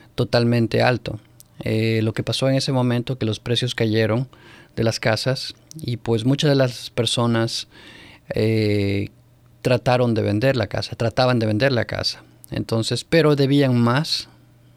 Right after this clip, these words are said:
de lo que a ellos, eh,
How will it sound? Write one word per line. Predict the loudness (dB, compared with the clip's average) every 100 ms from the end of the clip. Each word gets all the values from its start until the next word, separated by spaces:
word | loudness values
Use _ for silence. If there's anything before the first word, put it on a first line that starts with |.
| -20 -20 -20 -20 -16 -6
de | -2 0 0 -2
lo | -4 -2 -2
que | -2 -2 0 0
a | 0
ellos, | 0 0 0 0 -2 -4 -2
eh, | 0 0 0 -2